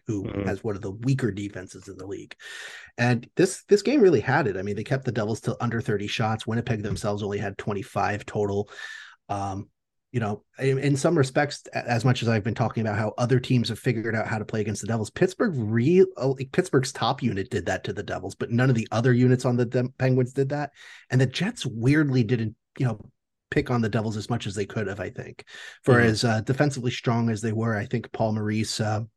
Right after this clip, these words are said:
Speaker 1: got it wrong, so to speak. And ultimately, the Devils went from strength to strength, and the third period turned out to be a boon, as, uh, Erik Haula had a beautiful pass to Fabian Zetterlund right in front for the, uh,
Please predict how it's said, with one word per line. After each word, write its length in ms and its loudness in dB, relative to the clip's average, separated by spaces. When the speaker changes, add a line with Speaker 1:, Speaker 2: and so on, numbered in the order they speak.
Speaker 1:
got 160 2
it 120 -4
wrong, 280 2
so 160 -4
to 80 -6
speak. 340 -8
And 220 -6
ultimately, 360 6
the 100 0
Devils 260 -4
went 160 -6
from 120 -8
strength 320 -8
to 60 -8
strength, 440 -4
and 240 0
the 100 -4
third 300 0
period 260 -2
turned 220 -4
out 160 -4
to 80 -4
be 320 -8
a 460 -4
boon, 680 6
as, 340 -8
uh, 160 -4
Erik 240 4
Haula 320 2
had 120 -2
a 80 -6
beautiful 460 0
pass 260 -6
to 80 -12
Fabian 360 -4
Zetterlund 420 -4
right 140 -4
in 80 -12
front 240 -8
for 240 -4
the, 240 -8
uh, 160 -6